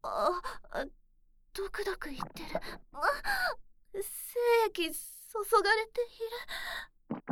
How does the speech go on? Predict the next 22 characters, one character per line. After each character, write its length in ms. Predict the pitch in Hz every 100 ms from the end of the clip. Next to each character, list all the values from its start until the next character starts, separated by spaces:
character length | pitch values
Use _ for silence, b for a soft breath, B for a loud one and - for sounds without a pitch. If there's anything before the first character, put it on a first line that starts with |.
| - _ - B B B
あ 140 | 359 359
っ 40 | -
た 140 | 392
か 240 | 381 392 403
い 80 | 427
の、 100 | 370
ま 60 |
だ 80 | 339 - B B B _ _ _ _ 453 440 466 494 466 - - - _ _ -
出 140 | -
て 100 | -
る。 40 | - - - B B B B B _ _ _ _ _ _ _ _ _ - _ _
え？ 260 | - - 339 - B B B B B _ _ _ _ _ _ _ _ _ _ _ - - - -
こ 120 | 285 294
れ 160 | 339
が 260 | 359 359 359 - - - - - - -
絶 180 | 294 294 - -
頂。 420 | - 302 302 302 b b b b b _ _ _ _ _ _ _ _ _ _ -
行 240 | 311 320 - -
く 280 | - 427 - _ _ _ _ _ -
と 180 | 339 302
い 220 | 254
う 80 | 247